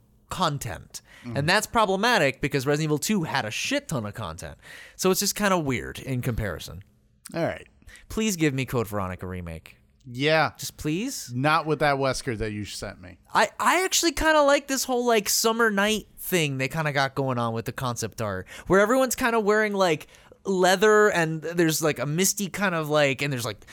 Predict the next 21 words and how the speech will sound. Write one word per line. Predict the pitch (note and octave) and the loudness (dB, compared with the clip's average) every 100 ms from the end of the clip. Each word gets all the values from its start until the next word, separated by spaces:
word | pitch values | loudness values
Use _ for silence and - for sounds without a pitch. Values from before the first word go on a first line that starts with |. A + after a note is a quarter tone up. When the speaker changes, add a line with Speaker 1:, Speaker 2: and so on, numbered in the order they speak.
| - | -10
Speaker 1:
torches | - G#3 A3 A3+ A3 G3 | 0 2 2 0 -4 -6
and | F#3+ | -6
shit. | - A#3 G3+ | -2 0 0
It's | G3 | -2
cool. | - B3+ C4 A2 G#2+ | -2 2 4 4 0
I | |
kinda | D#3+ B3 B3 | 0 0 0
dig | A3+ B3 | 0 2
it. | C#3+ | 0
And | A#2+ | 0
it's, | C#3 | -2
like, | F3 | 0
at | F3 C3+ | 0 -2
night | D3 F3 G3+ F#3 - D#3+ | 0 0 0 -4 -10 -8
on | D#3 | -4
an | D3+ | -2
island | E3+ F3 E3 | -2 -4 -4
at | C3+ | -4
night. | D#3+ F#3+ F3+ | -2 -2 -2
Speaker 2:
Somebody | - A3 A#3 C#4+ C4 F3+ | 0 0 2 0 0 -2
asked, | B2+ C#3 A#2 - - | 0 0 0 -6 -12